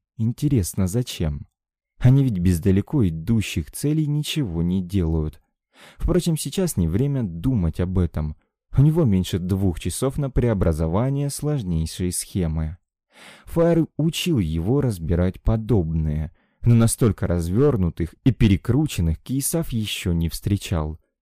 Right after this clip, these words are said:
При этом что-то в ней было незавершённое и неправильное.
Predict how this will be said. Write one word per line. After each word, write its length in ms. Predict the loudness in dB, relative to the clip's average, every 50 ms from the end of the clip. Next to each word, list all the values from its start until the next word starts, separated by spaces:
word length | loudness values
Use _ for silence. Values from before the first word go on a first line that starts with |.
| _ _ _ _ _ _ 2
При 180 | 4 6 6 6
этом 420 | 4 4 2 2 2 2 0 -2
что-то 400 | -4 -4 -2 -2 -2 0 0 0
в 80 | 2 2
ней 200 | 2 2 2 0
было 380 | -2 2 2 2 4 4 2
незавершённое 1160 | 0 2 0 2 2 2 2 2 0 0 -4 -4 -2 0 2 2 2 2 0 0 0 -2 -4 -6 _ _
и 100 | 0 2
неправильное. 1000 | 2 2 2 2 2 2 4 4 2 2 2 0 0 -2 -2 -4 -6 -8 -12